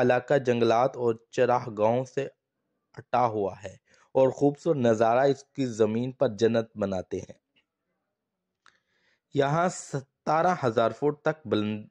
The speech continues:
बुलंद चोटियाँ भी वाक़ हैं। यहाँ में मलका पर्वत शोहरत की हामिल हैं। पहाड़ों, नदी नालों, झीलों,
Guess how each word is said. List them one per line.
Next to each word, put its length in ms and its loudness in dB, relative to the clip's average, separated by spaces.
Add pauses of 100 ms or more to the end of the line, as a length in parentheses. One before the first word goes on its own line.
बुलंद 400 0
चोटियाँ 500 -2
भी 160 -6
वाक़ 320 -2
हैं। 280 -10
यहाँ 380 -4
में 260 -6 (1080)
मलका 400 2
पर्वत 400 0
शोहरत 480 0
की 100 -2
हामिल 400 -2
हैं। 220 -6
पहाड़ों, 560 2
नदी 320 0
नालों, 340 0
झीलों, 440 -2